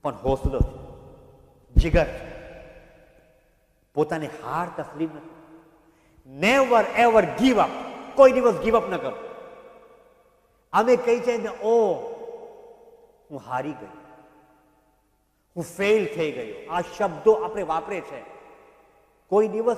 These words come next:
આવા શબ્દો ન વાપરજો, કારણ કે હું તમને હમણાં જ કીધો કે બ્રેનની અંદર એક મેગ્નેટિક પાવર છે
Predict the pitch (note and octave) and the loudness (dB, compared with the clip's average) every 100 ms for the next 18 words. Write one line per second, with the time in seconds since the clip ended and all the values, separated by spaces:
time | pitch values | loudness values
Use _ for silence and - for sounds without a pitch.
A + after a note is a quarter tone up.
0 | - D#3 E3+ F3+ - F3 E3 F3+ E3+ C3 | -4 -8 -6 -8 -8 -8 -6 -6 -10 -10
1 | - B2+ E3 C#3 - G#2+ A2+ - D#3 F#3 | -14 -12 -12 -12 -14 -18 -18 -12 -10 -8
2 | F#3+ F#3 G3 F#3+ - G3+ A3 B3+ - E3+ | -8 -8 -8 -10 -12 -6 -2 -2 -4 -6
3 | C#3 A#2+ - - - - - E3+ B2+ - | -4 -4 -6 -16 -20 -2 4 4 4 2
4 | E3 G3+ B3+ C#4+ B3+ G3 G#3+ B3 A#3 - | 4 6 4 2 0 -2 4 6 6 0
5 | F#3+ F3 F#3 G3+ A3+ - - G#3+ G3+ A3 | -2 0 0 -2 -6 -8 -4 4 4 6
6 | A#3 F3 F3+ F#3+ A#3 | 2 0 4 6 6